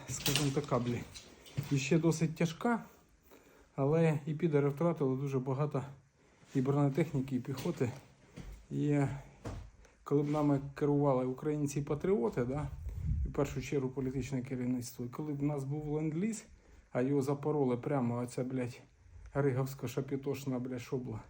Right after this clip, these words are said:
то ми б ситуацію на фронті мали іншу. У нас шістсот виробників з-, е, дронів є, да? І от закупити нема проблеми, вже на експорт собирається.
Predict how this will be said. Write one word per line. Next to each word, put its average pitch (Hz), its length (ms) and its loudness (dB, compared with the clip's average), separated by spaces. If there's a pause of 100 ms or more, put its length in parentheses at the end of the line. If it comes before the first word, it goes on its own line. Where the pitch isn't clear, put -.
(560)
то 170 160 -2
ми 170 140 0
б 170 60 -6
ситуацію 165 560 -2
на 151 60 -2
фронті 143 360 -4
мали 139 320 2
іншу. 113 280 -4 (140)
У - 40 -4
нас 165 240 0
шістсот 151 300 -2
виробників 156 680 -2 (200)
з-, - 60 -8
е, 139 320 2
дронів 160 400 2
є, 123 160 -2
да? 139 200 -4 (600)
І - 120 0
от 135 160 2
закупити 147 600 0
нема 156 140 0
проблеми, 120 560 0
вже 131 120 -2
на 156 140 0
експорт - 380 -6
собирається. 117 540 -4